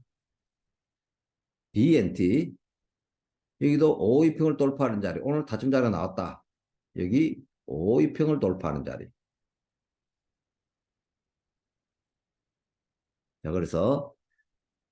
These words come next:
많은 종목이 있지만은 내일은 이 종목을 중점적으로 보시면서 그다음 여기에 지금 우리가 추적하는 종목 플러스 이 종목입니다.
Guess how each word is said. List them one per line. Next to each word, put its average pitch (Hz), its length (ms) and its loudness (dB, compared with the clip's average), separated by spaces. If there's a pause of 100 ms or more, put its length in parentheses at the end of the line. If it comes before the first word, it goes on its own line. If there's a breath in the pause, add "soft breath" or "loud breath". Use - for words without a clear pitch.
많은 - 420 0
종목이 139 400 6
있지만은 107 640 2
내일은 117 480 2
이 135 220 -2
종목을 117 840 -4
중점적으로 110 680 -2
보시면서 117 1040 0 (240)
그다음 120 480 -2 (2500)
여기에 127 260 4
지금 123 240 2
우리가 120 220 0
추적하는 120 520 0
종목 90 720 -4 (560)
플러스 151 420 0
이 120 120 2
종목입니다. 90 960 -2